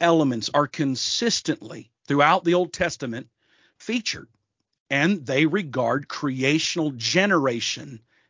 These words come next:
and regeneration. For example, during the creation of man, both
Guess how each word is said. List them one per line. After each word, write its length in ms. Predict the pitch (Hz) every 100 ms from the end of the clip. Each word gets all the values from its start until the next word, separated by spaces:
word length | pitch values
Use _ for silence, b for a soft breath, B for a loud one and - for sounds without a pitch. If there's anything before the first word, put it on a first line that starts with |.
| _ -
and 420 | 139 147 151 151 -
regeneration. 1080 | - 107 113 143 143 120 120 107 104 - 113 _ _ _ _ _
For 240 | - 120
example, 480 | 143 185 156 - - _ B B B B -
during 280 | 147 165
the 80 | 156
creation 480 | - 151 165 165 151
of 60 | 139
man, 420 | 147 175 220 240 _ _ -
both 680 | 104 135 135 165 202 -